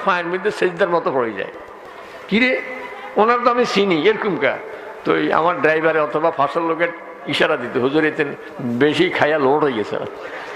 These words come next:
বেশি খাইয়া লোড হয়ে গেছে।" এখন তো মুশকিল, ফার্জ এভাবে ধরছে, ছাড়ে না, কিন্তু দিনের বেলায় আমি চিনি, উনি খুব ভদ্র মানুষ, রাত্রে খাইয়া লোড হয়েছে। তো এই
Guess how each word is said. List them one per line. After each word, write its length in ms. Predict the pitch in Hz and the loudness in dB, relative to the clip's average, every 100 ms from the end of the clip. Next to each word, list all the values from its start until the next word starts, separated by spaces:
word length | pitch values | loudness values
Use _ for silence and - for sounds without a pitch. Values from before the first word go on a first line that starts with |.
| - - - - - - - - | -10 -10 -10 -14 -14 -14 -4 -4
বেশি 320 | 135 139 135 156 | 0 2 2 4
খাইয়া 180 | 147 151 | 4 2
লোড 260 | 123 123 135 | 2 2 2
হয়ে 100 | 127 | 0
গেছে।" 220 | 117 - - - 165 151 - - - - - - - | -2 -6 -8 -10 -8 -8 -10 -10 -8 -8 -6 -8 0
এখন 260 | - 165 208 208 | 2 2 2 2
তো 60 | |
মুশকিল, 400 | 208 190 - 214 180 | 4 4 2 0 2
ফার্জ 320 | 160 180 190 180 | 2 2 4 4
এভাবে 280 | 185 190 | 4 2
ধরছে, 300 | 170 170 165 165 | 2 0 0 -2
ছাড়ে 340 | - 156 160 131 117 | 2 2 2 0 -2
না, 60 | 110 - - - - | -4 -8 -14 -8 0
কিন্তু 240 | 214 214 | 0 0
দিনের 320 | 202 220 214 196 | 2 4 4 4
বেলায় 240 | 196 190 185 | 4 2 2
আমি 120 | 202 | 0
চিনি, 240 | 185 185 | -2 0
উনি 140 | 185 185 | 2 2
খুব 160 | 196 196 | 2 4
ভদ্র 260 | 156 170 165 | 2 2 0
মানুষ, 300 | 131 113 107 - - - | 0 -2 -6 -12 -18 -2
রাত্রে 340 | 143 160 180 165 | 0 2 0 2
খাইয়া 220 | 160 170 | 2 2
লোড 220 | 147 147 139 | 2 2 2
হয়েছে। 340 | 117 107 - - - - - - - - - - - - - - - - - - - | -2 -6 -10 -14 -16 -16 -14 -14 -12 -12 -12 -14 -14 -14 -16 -16 -18 -18 -16 -8 0
তো 100 | 190 | 2
এই 180 | 180 | 2